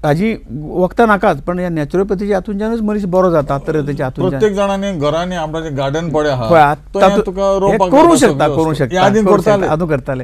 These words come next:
Speaker 2: आदीं
Speaker 1: पूण
Speaker 2: खूब
Speaker 1: आतां ते
Speaker 2: करताले.
Speaker 1: इल्लें करिनात. त्यामुळे एक सेंटर आमी सुरवातात केल्लें आसा. त्याच बरोबर आमकां एक गेल्या बजेटांत एम्स, एम्स डिक्लेअर केलें, एम-, एम्स डिक्लेअर केलें, एक, अ, आय आय टी केल्लें,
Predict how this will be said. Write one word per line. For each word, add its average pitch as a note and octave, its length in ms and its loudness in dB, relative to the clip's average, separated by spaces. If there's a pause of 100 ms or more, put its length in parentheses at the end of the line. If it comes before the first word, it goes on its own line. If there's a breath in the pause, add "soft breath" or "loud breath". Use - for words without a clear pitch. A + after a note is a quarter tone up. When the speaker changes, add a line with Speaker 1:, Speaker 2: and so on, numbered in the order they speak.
Speaker 2:
आदीं E3 220 0
Speaker 1:
पूण G#3+ 120 4
Speaker 2:
खूब - 0 -
Speaker 1:
आतां G#3+ 180 4
ते A#3 60 6
Speaker 2:
करताले. A#3 340 6
Speaker 1:
इल्लें A#3+ 180 0
करिनात. A#3 400 2 (320 loud breath)
त्यामुळे A3 260 4
एक A3+ 140 4
सेंटर F#3+ 340 2
आमी G#3+ 200 2
सुरवातात F3 460 2 (120)
केल्लें E3 240 0
आसा. C#3 180 -6 (420 soft breath)
त्याच A3 160 0
बरोबर A3+ 380 6 (440)
आमकां G3+ 300 2
एक A3+ 240 2
गेल्या G3 400 6
बजेटांत F3+ 560 4 (400)
एम्स, A3+ 380 4 (160)
एम्स A3+ 440 4 (200)
डिक्लेअर D#3 360 2
केलें, C3+ 300 -2
एम-, F3 300 2
एम्स E3+ 260 0
डिक्लेअर C#3+ 340 -4
केलें, C3+ 320 -4 (440 soft breath)
एक, E3+ 240 -2
अ, E3 600 0 (100)
आय C3+ 180 -2
आय D3 100 0
टी F3+ 180 -6
केल्लें, C#3+ 380 -4